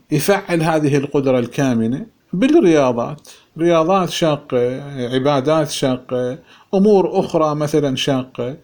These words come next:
تتفعل عنده. بعض الناس طبعًا عندهم بالولادة ويحس بيها في أول صباه وشبابه،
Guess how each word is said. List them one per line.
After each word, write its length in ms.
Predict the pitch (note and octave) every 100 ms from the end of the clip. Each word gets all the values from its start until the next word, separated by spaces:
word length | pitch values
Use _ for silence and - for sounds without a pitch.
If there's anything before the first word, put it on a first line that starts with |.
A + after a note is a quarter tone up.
| _
تتفعل 840 | - - - F#3+ - F#3+ - A#2 F#2+
عنده. 360 | G2+ F#2 A2 - _ A2+ A2 G#2+
بعض 460 | B2 E3+ C4 C4+ C4
الناس 960 | A#3 G#3 F3+ E3 E3 E3+ - - - - _ _ -
طبعًا 380 | F#3+ F#3 F#3+
عندهم 460 | G#3+ A3 E3+ G#3 G3+
بالولادة 720 | C4 A#3 E3 C#3+ C3+ C3 E3 E3+
ويحس 640 | C3+ B2 D#3 D3 A3+ - F3
بيها 560 | F3+ D3 D#3 E3 D#3+
في 240 | D3+ D#3+ D#3+
أول 340 | D#3+ D3+ C#3+
صباه 640 | - D3 D3 D#3 D#3+ D3 C#3
وشبابه، 920 | C3 D3 C3 D3+ D#3+ D3 D3+ E3+